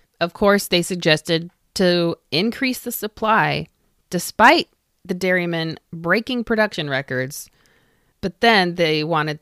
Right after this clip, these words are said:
the demand to be pared down to match the supply. That could be done with milk rationing. So they needed to increase the supply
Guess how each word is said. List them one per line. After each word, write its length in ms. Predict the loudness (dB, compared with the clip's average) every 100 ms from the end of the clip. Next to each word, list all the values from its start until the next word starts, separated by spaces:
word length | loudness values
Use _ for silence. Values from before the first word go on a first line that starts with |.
| -12
the 80 |
demand 460 | -8 -4 -2 -2 -2
to 60 | -6
be 120 | -8
pared 300 | -6 -6 -4
down 220 | -6 -6
to 140 | -6 -2
match 340 | -2 -2 -8
the 100 | -12
supply. 640 | -12 -10 -8 -4 -4 -8 -16 -20 _ _ _ _ _
That 260 | 4 4 4
could 200 | -2 -2
be 100 | -2
done 400 | -2 -2 -4 -6
with 340 | -6 -8 -14 -20 _ _
milk 340 | 0 0 0 -2
rationing. 600 | -6 -6 -10 -14 -14 -18 _ _ _ _ _
So 460 | -8 -2 0 0 -4 _ _
they 100 | -8
needed 240 | -6 -6 -8
to 180 | -12 -10
increase 340 | -8 -8 -8
the 100 | -8
supply 600 | -8 -4 -2 0 0 -4